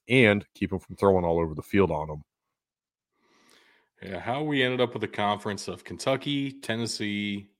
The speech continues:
Speaker 2: Arkansas, Texas, Utah, Alabama.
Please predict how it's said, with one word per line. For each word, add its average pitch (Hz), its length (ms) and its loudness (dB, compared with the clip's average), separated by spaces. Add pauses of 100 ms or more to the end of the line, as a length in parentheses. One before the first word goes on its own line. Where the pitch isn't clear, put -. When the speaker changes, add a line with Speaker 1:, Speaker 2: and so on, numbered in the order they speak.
(120)
Speaker 2:
Arkansas, 98 800 -6 (180)
Texas, 92 680 -8 (500)
Utah, 92 800 -2 (880)
Alabama. 92 800 -6